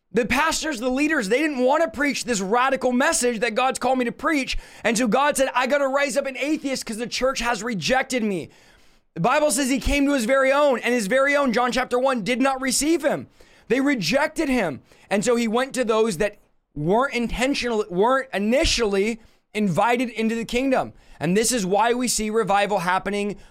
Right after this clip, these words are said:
amongst entertainment, amongst movie stars, celebrities, and God does not need our permission. It's because the church has rejected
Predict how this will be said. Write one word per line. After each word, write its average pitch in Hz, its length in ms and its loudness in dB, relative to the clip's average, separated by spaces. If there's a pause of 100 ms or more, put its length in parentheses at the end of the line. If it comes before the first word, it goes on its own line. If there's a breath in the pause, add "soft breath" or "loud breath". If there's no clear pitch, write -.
(100)
amongst 190 460 0
entertainment, 233 680 2
amongst 185 380 -4
movie 226 280 -2
stars, 233 260 0
celebrities, 202 600 0
and 175 200 -4
God 202 440 2
does 214 300 2
not 220 300 0
need 214 340 -4
our 202 160 2
permission. 214 760 0 (320 soft breath)
It's - 100 -20
because 170 280 0
the 185 100 0
church 247 480 0 (380 soft breath)
has 165 120 -2
rejected 214 720 2